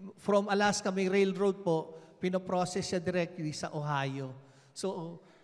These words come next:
it is collected from Alaska and transported quickly and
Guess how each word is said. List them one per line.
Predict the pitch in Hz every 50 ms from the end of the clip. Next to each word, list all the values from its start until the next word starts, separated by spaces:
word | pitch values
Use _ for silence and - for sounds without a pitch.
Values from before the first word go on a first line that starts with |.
| _ _ - -
it | 208 208 240
is | -
collected | - - 226 220 226 233 233 233 - - 233 226 233
from | - - 208 208 202
Alaska | 196 208 220 226 220 220 - - 202 185 185 190 190 185 - - - - - - - _ _ _ - 180
and | 190 185 180 -
transported | 202 196 190 190 - - 214 208 196 208 208 196 180 - -
quickly | 220 208 214 - 208 196 202 180
and | 185